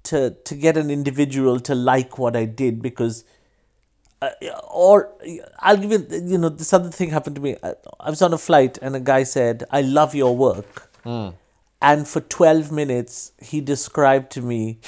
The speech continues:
Speaker 1: the work of a colleague <laughs> that I don't particularly like very much. And his work is nothing like mine.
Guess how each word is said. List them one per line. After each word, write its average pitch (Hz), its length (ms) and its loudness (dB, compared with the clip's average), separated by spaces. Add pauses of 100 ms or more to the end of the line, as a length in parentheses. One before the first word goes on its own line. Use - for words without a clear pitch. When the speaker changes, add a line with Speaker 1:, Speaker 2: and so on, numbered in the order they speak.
(320)
Speaker 1:
the 147 80 2
work 143 320 4
of 131 140 -4
a 131 60 -2
colleague 117 680 0 (600)
<laughs> - 600 -18
that 147 120 2
I 151 40 4
don't 165 240 0
particularly 151 440 -4
like 151 200 2
very 127 200 0
much. 117 320 -4 (840)
And 156 140 4
his 170 140 6
work 175 260 6
is 165 160 -2
nothing 170 600 2
like 139 200 2
mine. 113 460 -2